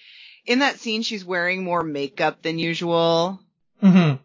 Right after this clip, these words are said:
Speaker 1: And, like, her hair just looks a little nicer.
Speaker 2: Mm-hmm.
Speaker 1: And I don't like that either.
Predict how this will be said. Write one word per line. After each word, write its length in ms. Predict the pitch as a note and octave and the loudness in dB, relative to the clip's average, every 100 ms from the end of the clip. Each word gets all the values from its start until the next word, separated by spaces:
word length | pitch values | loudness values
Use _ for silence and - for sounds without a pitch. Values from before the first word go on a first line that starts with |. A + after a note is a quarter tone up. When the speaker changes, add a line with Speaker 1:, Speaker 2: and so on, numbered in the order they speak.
| - | -4
Speaker 1:
And, 240 | F#3 F3+ | 0 0
like, 200 | E3+ E3 | 0 -2
her 180 | - G3+ | 0 -2
hair 460 | G#3 F#3+ E3+ F3 F3+ | -2 -2 -2 0 -2
just 320 | E3+ E3 - | -4 -10 -10
looks 200 | E3 - | -10 -8
a 60 | F3 | -6
little 380 | E3+ E3 D#3+ D3+ | -4 -2 -2 0
nicer. 680 | C3 D#3 - G#3 G#3 A3 A3+ - - | -2 -2 0 4 4 2 -2 -10 4
Speaker 2:
Mm-hmm. 320 | G3+ F#3 D3+ C#3+ _ _ | 6 8 4 -2 _ _
Speaker 1:
And 80 | G3+ | 0
I 100 | F#3+ | 2
don't 220 | G3 F#3 | 2 2
like 200 | E3 D#3 | 0 -2
that 300 | D#3 D3 C#3+ - | -2 -2 -4 -6
either. 540 | C#3+ C3 A#2+ A2+ - | -12 -8 -8 -10 -12